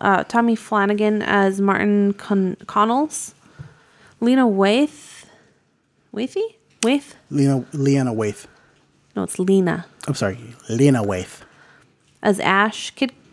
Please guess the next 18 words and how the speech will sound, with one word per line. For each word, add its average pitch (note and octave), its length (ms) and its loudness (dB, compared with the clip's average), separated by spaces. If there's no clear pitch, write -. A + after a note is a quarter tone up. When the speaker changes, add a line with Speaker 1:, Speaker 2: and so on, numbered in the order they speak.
Speaker 1:
Kid C#4 220 0
Cudi B3 340 0
as G#3+ 180 0
Francis A3 540 0
and - 160 -2
Marshawn G3+ 460 0
Lynch F#3+ 260 0
as F#3+ 220 -2
Giggles. F#3+ 560 -2
Speaker 2:
Mm-hmm. A2+ 600 -2
Speaker 1:
'Cause G3 140 -2
that's E3+ 180 -2
important. - 500 -4
His - 120 -4
name E3 100 0
is - 140 -6
Giggles. - 480 0
Speaker 2:
Okay. C3+ 480 2